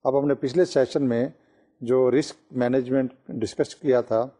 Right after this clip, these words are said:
اب آپ کے رسک مینجمنٹ پلان جو ہے نا، یہاں پہ آپ کو ہیلپ کرے گا۔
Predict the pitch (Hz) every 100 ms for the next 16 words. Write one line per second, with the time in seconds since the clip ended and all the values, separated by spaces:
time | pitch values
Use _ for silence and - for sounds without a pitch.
0 | _ _ _ _ - 143 143 135 - 151
1 | 135 123 147 - 135 123 123 127 113 131
2 | 156 180 147 135 127 120 123 117 113 127
3 | 110 104 - 101 92